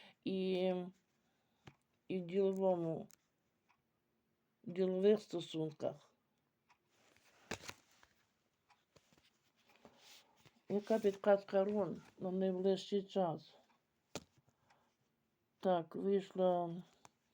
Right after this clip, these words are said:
карта Вуню, це буде зустріч, е, з своїми рідними, друзями.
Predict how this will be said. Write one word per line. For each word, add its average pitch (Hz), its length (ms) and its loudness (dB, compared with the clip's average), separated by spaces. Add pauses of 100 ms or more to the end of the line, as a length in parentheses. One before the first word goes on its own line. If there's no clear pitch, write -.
(280)
карта 180 420 -2
Вуню, 208 520 2
це 190 200 -4
буде 175 380 -2
зустріч, 180 600 -4 (540)
е, 175 420 0
з 170 340 -6
своїми 180 840 -4 (2250)
рідними, 196 680 2
друзями. 196 840 0